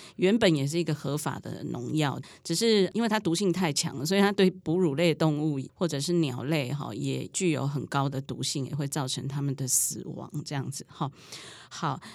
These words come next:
那我其实蛮好奇，就是惠珊为什么特别喜欢老鹰哦？<laughs> 就是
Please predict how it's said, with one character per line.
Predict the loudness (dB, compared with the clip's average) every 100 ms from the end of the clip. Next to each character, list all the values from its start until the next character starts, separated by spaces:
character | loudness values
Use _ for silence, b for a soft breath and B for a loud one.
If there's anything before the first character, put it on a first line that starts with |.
| B
那 | 2 4 4 2 0
我 | 0
其 | 2 2
实 | 4
蛮 | 4
好 | 4 4
奇， | 4 2 2
就 | 2
是 | 0 2 2 4 0 -2
惠 | 0 2
珊 | 4
为 | 2
什 | 2 0
么 | -2
特 | 0 0
别 | 0 -2 -2 -6 -4
喜 | -2 -2
欢 | 0 2
老 | 2 -2 -4
鹰 | -2 -2 -2
哦？ | -4
<laughs> |
就 | -2
是 | 0 2 4